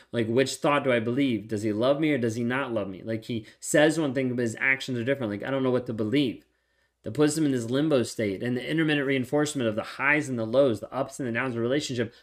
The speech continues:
locks them in. When this happens, it's almost like an addictive cycle where when you say, "Hey, just leave," great, they know that. They're not sure how. Providing a good, safe, and non-judgmental environment is helpful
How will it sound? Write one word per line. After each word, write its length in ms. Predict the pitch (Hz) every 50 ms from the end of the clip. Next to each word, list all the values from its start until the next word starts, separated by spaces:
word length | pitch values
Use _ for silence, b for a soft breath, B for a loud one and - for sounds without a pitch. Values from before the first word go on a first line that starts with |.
| B B B
locks 480 | 110 113 120 131 151 160 156 - -
them 240 | - 156 139 131 135
in. 300 | 147 143 117 - - - _ _ _ _ _ _ _ _ _ _ _ _ _ _ _ -
When 140 | 131 131
this 160 | 127 123 117 -
happens, 420 | 147 156 180 190 170 175 143 127
it's 160 | 123 113 -
almost 260 | 123 135 165 170 -
like 140 | 160 151 139
an 80 | 135 123
addictive 560 | 113 101 101 131 147 147 147 - 135 110 104
cycle 500 | - - - 139 156 156 - - - _ _ _ _ _ _ _ _ _ _ _ _ _ _
where 320 | - 117 131 131 123 120 113
when 160 | 127 131 131
you 120 | 127 120
say, 300 | 113 - 165 160 156 147
"Hey, 180 | 131 135 135 120
just 200 | 123 117 101 -
leave," 520 | 123 143 170 175 160 135 123 113 - - _ _ _ _ _ _ _ _ _ _ _ _ _ _ _ _ _ _ - 117
great, 380 | 107 131 147 151 135 - - -
they 140 | - - 104
know 200 | 113 131 139 127
that. 360 | 110 80 69 - - _ _ _ _ _ _ _ _ _ _ _ _ -
They're 100 | 110 107
not 160 | 107 107 107
sure 200 | - - 107 90
how. 280 | 87 95 85 73 - - - _ _ _ _ _ _ _ _ _ _ _ _ _ _ _ _ _ _
Providing 580 | - 139 127 113 127 120 131 151 170 165 151 147
a 80 | 135
good, 360 | 120 110 131 135 135 131 117
safe, 520 | 110 - - - 131 123 127 131 131 127 - -
and 120 | 131 123
non-judgmental 640 | 120 117 123 127 127 120 127 120 117 110 120 120 110
environment 520 | 104 98 - 110 107 113 113 104 98 - _ -
is 260 | 127 127 123 113 -
helpful 560 | - - - 123 113 107 - - 123 113 101